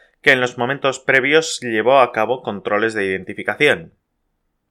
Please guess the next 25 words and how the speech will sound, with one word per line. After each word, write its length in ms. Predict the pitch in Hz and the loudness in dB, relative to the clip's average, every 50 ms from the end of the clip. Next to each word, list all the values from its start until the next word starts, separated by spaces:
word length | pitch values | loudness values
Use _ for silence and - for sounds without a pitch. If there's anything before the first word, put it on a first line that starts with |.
| _ _ _ _ _ _ _ _ _ _ _ _ _ _ _ _ _ | _ _ _ _ _ _ _ _ _ _ _ _ _ _ _ _ _
Pese 280 | - 131 127 - - 131 | 0 0 0 4 6 6
a 80 | 135 | 8
ello, 240 | 147 143 131 135 139 | 6 6 4 0 0
se 180 | - - 139 120 | 0 -2 -2 0
produjeron 500 | 123 120 117 113 - - 139 143 143 135 | 0 0 0 0 0 -2 -2 -2 -2 -2
los 140 | 127 123 - | -4 -6 -6
primeros 480 | - - 113 120 135 143 151 151 - | -6 -6 -2 0 0 2 2 0 -2
encontronazos 880 | 151 139 120 135 131 127 - 123 113 107 110 - 131 135 131 - - - | -6 -6 -4 -6 -6 -4 -6 -4 -4 -4 -4 -4 -6 -8 -8 -8 -8 -8
y 60 | 117 | -4
las 180 | 101 101 101 - | -4 -4 -4 -4
primeras 440 | - 92 92 101 107 120 120 - | -6 -6 -4 0 0 0 0 2
cargas 380 | - 117 113 113 113 131 131 - | 2 2 2 2 2 0 -2 -2
de 60 | 113 | -2
la 140 | 101 92 - | -4 -2 -4
Policía 400 | 95 92 90 92 120 123 117 110 | -6 -8 -8 -2 0 2 2 2
Nacional. 540 | 104 - - 113 131 131 110 92 - - _ _ _ _ _ _ _ _ _ _ _ | 0 -4 -4 2 2 4 2 2 0 -8 _ _ _ _ _ _ _ _ _ _ _
Los 180 | - 117 - | -10 -8 -8
incidentes 640 | 123 120 113 113 - 123 127 139 135 131 135 131 - | -8 -8 -10 -6 -2 0 0 0 0 0 -2 -4 -2
empezaron 540 | 143 123 107 117 - - 131 131 139 143 131 | -4 -6 -6 -6 -2 0 0 0 0 -4 -4
cuando 340 | - 127 117 113 104 104 101 | -2 -2 -2 0 -2 -4 -4
llegó 280 | 98 92 90 101 120 | -4 -4 -2 -2 -2
el 120 | 127 120 117 | -2 -2 -2
líder 320 | 123 123 110 123 - 110 | -4 -2 0 0 0 0
de 80 | 104 104 | -2 -2
la 240 | 98 98 95 98 | -2 -4 -4 -6